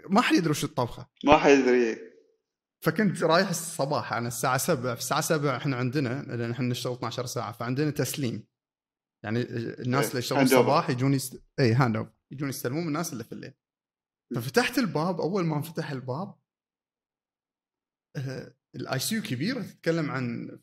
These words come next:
Speaker 1: فوق ال-، ظهر ستة وثلاثين سرير، الناس كم بالضبط. وكل سرير في أحد، يعني في ممرضة وممرضة، وكل، يعني في دبل، في شفت الصباح وشفت الليل.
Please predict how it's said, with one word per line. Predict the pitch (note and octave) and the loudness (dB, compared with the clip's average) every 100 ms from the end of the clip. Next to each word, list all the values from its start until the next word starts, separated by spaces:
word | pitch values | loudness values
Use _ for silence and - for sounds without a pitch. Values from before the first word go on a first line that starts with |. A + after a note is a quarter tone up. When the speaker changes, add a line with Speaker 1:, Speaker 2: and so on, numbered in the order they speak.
| - | -6
Speaker 1:
فوق | C#3+ | -4
ال-، | C3 A#2 A2 A2+ A2+ A2 | -4 -6 -6 -6 -8 -8
ظهر | C3 C3 | -6 -6
ستة | B2+ - | -6 -8
وثلاثين | B2 B2 A#2+ B2 | -6 -6 -6 -6
سرير، | B2 B2+ A#2 | -6 -6 -6
الناس | A#2 B2+ B2+ | -4 -4 -6
كم | - A#2+ | -10 -12
بالضبط. | A2+ A#2+ E3 E3 _ _ _ _ _ _ _ _ _ _ _ _ _ - | -10 -10 -10 -12 _ _ _ _ _ _ _ _ _ _ _ _ _ -14
وكل | A#2 B2 _ - B3 D#4 - - | -14 -14 _ 0 2 2 -2 -4
سرير | F#3+ F#3 D3+ F#3+ F3 - - _ _ _ _ _ - | 0 0 0 -2 -4 -8 -14 _ _ _ _ _ -10
في | - F#3+ F#3 - | -6 -2 -2 -2
أحد، | - C#3 A2 | -4 -2 -2
يعني | G#2 | -4
في | - D3 | -4 -2
ممرضة | C3 C3+ C#3 B2 | 0 0 0 0
وممرضة، | B2 B2 B2 B2 B2 F3 G3+ - _ _ _ _ _ _ _ - | 0 -2 0 0 2 0 -2 -10 _ _ _ _ _ _ _ -8
وكل، | B2+ - A#3 A#3 G#3+ - _ _ _ _ _ - | -8 0 2 2 -2 -8 _ _ _ _ _ -2
يعني | B2 | 0
في | C#3 F#3 | 4 6
دبل، | E3+ A2+ - - | 6 4 -4 -6
في | C#3 C3 | -4 -2
شفت | - - | -2 -4
الصباح | D3+ - C3+ C#3 C#3 | -4 -2 0 0 -2
وشفت | - - C#3 | -6 -6 -4
الليل. | A#2+ G2 - | -2 -4 -10